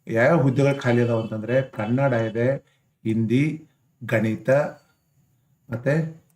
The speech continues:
ಶಿಕ್ಷಕರ, ಗ-, ಗಣಿತ ವಿಷಯ ಶಿಕ್ಷಕರು ಅಂತ ಕೊಟ್ಟಿದ್ದಾರೆ. ಜೊತೆಗೆ,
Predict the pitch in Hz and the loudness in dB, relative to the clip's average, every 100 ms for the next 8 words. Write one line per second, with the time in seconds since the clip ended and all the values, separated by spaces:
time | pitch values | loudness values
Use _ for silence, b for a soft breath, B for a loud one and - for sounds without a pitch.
0 | _ - - 165 160 - 151 135 123 143 | _ -2 0 0 -2 0 0 0 0 0
1 | - - 123 - 113 127 156 135 120 131 | -4 -14 -12 -8 -2 0 2 2 0 -2
2 | - - - 120 113 120 110 107 135 214 | -4 -8 -6 -6 -6 -10 -8 -4 0 -2
3 | - _ _ _ _ _ 120 151 165 165 | -4 _ _ _ _ _ -2 0 2 2
4 | 113 135 156 - | 2 0 0 -8